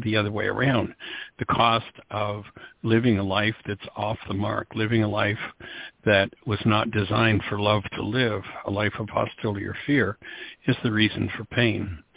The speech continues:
Yes, facing that pain will take you to liberty. And,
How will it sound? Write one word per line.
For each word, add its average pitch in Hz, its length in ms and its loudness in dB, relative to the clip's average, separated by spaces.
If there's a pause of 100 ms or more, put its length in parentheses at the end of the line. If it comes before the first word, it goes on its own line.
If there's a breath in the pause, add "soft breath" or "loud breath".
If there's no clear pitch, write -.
(500 loud breath)
Yes, 104 180 4 (200)
facing 143 480 2
that 104 220 -6
pain 104 460 -8 (180)
will 110 80 -10 (100)
take 151 220 2
you 123 80 0 (100)
to 120 80 -4
liberty. 104 600 -8 (520 loud breath)
And, 107 180 4